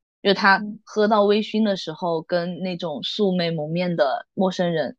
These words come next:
Speaker 1: 聊到兴起，然后倾听别人的故事啊，也诉说自己的故事。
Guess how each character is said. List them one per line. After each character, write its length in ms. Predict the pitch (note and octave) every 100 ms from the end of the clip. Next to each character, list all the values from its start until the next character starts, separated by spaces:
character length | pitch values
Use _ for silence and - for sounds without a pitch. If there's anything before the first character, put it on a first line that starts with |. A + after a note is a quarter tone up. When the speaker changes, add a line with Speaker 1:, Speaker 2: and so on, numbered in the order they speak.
| -
Speaker 1:
聊 200 | D#3 D#3
到 340 | F#3 E3 D3 _ -
兴 260 | A#3+ G3+
起， 340 | F3+ - G#2+ - _ _
然 100 | -
后 60 | E3
倾 240 | - A3+ G#3+
听 240 | A3 G#3+
别 120 | F3+
人 60 | F#3
的 80 | F#3
故 200 | G#3 G3
事 200 | - E3+
啊， 160 | D#3+
也 200 | D#3+ D3
诉 280 | - - G3
说 220 | F3+ F#3
自 160 | F#3+ G#3+
己 80 | E3
的 100 | -
故 220 | - F#3
事。 300 | - - -